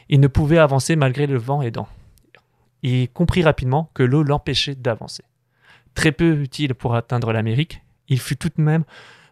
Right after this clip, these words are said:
utilisé par les Espagnols lors de leur voyage de retour vers l'Europe. La première carte du Gulf Stream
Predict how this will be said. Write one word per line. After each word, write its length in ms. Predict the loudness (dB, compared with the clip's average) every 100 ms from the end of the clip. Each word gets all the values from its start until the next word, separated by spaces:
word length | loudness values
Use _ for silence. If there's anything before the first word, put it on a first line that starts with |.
| _
utilisé 560 | -8 -4 -4 -2 -4 -6 _ -6
par 100 | -4
les 200 | -4 -4
Espagnols 580 | -2 -2 0 0 -2 0
lors 200 | 2 4
de 80 |
leur 140 | 0 0
voyage 340 | 0 0 -2
de 80 | -6
retour 500 | -8 -4 -2 -2 -6 -20 _
vers 180 | -6 -6
l'Europe. 360 | -6 -16 _ -14 -14 _ _ _ _ _ _ _
La 140 | -2 0
première 420 | 0 2 2 2
carte 400 | 0 0 -4 -20 _
du 120 | -8
Gulf 180 | -2 -4
Stream 340 | -4 -4 -4